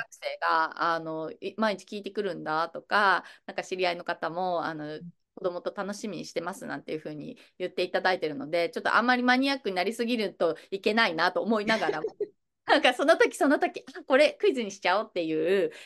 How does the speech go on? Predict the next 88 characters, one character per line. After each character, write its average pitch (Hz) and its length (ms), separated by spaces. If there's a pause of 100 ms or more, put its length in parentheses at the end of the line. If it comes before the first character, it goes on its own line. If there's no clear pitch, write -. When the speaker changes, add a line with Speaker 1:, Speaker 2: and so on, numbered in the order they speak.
(120)
Speaker 1:
感 226 260
じ 214 120
で、 220 260
思 202 240
い 202 60
つ - 120
き 185 100
で 175 120
ク 208 120
イ 160 120
ズ - 180
を - 200
出 151 100
さ 143 140
せ - 120
て - 0
い - 40
た 190 60
だ 208 100
い 208 40
て。 208 60
Speaker 2:
へ 214 800
ー、 - 40
で 233 80
も - 240
あ 233 100
れ 359 120
だ 508 120
け 494 100
で 349 60
も 214 120
か 330 160
な 285 100
り 220 120
の 165 100
知 202 160
識 156 360
だ 160 120
な 170 240
と 165 80
思 156 140
っ - 80
て、 160 300
ま 190 120
あ、 - 20
私、 320 280
あ 302 60
の、 277 180 (440)
わ-、 - 320
私 262 280
は 320 80
ね、 302 60
お-、 196 240
蜂 233 260
オ 269 60
タ 262 120
ク 175 120
と 165 80
い 160 60
っ 147 40
て 175 120
も 147 120
ね、 190 280
あ 165 180
の、 165 280
さ 190 140
っ - 20
き 175 100
も 160 60
お - 20
話 175 320
し 170 40
し - 20
て 180 80
ま 175 120
し 180 60
た 156 100
け 156 80
ど、 151 80
養 277 220
蜂 302 260
は 277 200
し - 240
て 285 100
な 269 140
い 233 100
の 147 120
で、 170 480